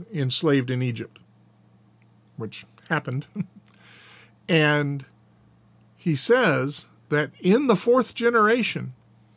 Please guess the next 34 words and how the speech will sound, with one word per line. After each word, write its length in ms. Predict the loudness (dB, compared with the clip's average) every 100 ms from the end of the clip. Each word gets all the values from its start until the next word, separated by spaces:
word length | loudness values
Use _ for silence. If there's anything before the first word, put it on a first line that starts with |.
| _ _ _ _ _ -4
they 260 | 2 4
will 220 | 6 4
return 500 | 4 2 2 0 2
here, 540 | 0 2 2 2 0 -6 _ -14
and, 240 | -10 -10 -10
and 580 | -12 -10 -8 -8 -10 -18 _ -4
Abraham 460 | -2 0 0 -2 -2
was 160 | -2
in 320 | -2 -4 -6 -10 -20 _ _
Canaan, 480 | -4 -2 0 -2 -6
somewhere 440 | -4 -2 2 2 2
in 100 | -2
the 60 |
promised 380 | 0 0 0 -4
land, 340 | -4 -4 -6 -12 _ _ _ _ _ -20 _ _ _ _
said, 240 | -2 0
"In 100 | 2
the 80 | 0
fourth 240 | 4 2 4
generation, 640 | 0 2 2 2 0 0
they're 160 | 0
gonna 180 | 0 0
return 400 | 0 -2 -2 -2
here." 540 | -4 -2 2 2 0 -16 _ _ _ _ _ _ _ _ _ -2
And 180 | 2 2
then 140 | 2
God 320 | 2 2 2
says 340 | 0 2 2 0
this 320 | -2 -2 0
really 340 | 0 2 2
interesting 480 | 2 0 -4 -2 -2
thing. 220 | 0 0
He 120 | 0 -2
says, 440 | 0 0 0